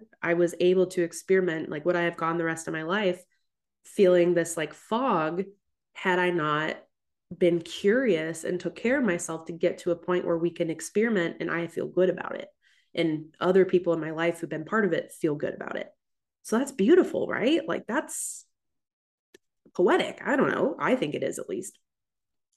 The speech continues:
And so I just had this train of thought and this clarity and alignment, and I just felt much better about things. Even though on the outside, you know, everything looked good, it didn't mean that I wasn't still holding on to emotions and feelings because I was afraid to openly f-,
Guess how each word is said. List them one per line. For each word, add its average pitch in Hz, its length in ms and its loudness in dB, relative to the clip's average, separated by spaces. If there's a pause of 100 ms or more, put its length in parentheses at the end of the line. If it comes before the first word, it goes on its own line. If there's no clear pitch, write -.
And 196 160 2
so 208 120 0
I 196 60 2
just 196 200 -6
had 220 200 -2
this 185 240 0 (720)
train 233 220 2
of 220 100 0
thought 196 300 2
and 185 80 2
this 170 140 0
clarity 185 480 2
and 175 80 2
alignment, 165 520 -2
and 165 120 -6
I 160 60 -4
just 170 200 -10
felt 160 180 -4
much 151 240 -6
better 139 240 -4
about - 320 -8
things. 156 300 -4
Even 175 160 -2
though 160 120 0
on 156 120 -2
the - 140 -4
outside, 156 640 -2 (140)
you 170 80 -2
know, 151 120 -2
everything 160 440 -2
looked 190 280 -2
good, 156 200 0
it 170 100 0
didn't 175 220 2
mean 175 160 4
that 160 100 0
I 151 180 -6
wasn't 165 300 -2
still 160 140 -4
holding 160 280 0
on 151 120 -2
to 151 80 -4
emotions 170 560 0
and 151 160 -10
feelings 202 420 4
because 170 240 -6
I 160 80 -4
was 160 120 -6
afraid 185 400 0
to 156 180 0 (340)
openly 185 460 4
f-, - 60 -14